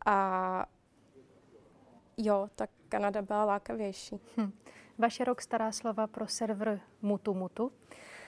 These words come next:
Speaker 2: Surfing se teprve nedávno stal olympijským sportem a mně se nikdy nepovedlo kvalifikovat se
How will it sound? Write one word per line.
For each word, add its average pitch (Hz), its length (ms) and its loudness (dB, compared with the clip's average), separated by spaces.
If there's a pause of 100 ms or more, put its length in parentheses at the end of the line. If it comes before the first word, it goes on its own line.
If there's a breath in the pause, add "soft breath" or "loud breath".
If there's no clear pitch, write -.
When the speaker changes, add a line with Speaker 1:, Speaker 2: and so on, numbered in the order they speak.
(180 loud breath)
Speaker 2:
Surfing 254 440 2
se 240 140 -2
teprve 220 360 -2
nedávno 214 420 2
stal 208 260 2
olympijským 202 600 -2
sportem 214 520 0
a 202 40 -2
mně 202 140 -2
se 220 140 -4
nikdy 208 220 -2
nepovedlo 202 480 0
kvalifikovat 202 680 -4
se 190 200 -4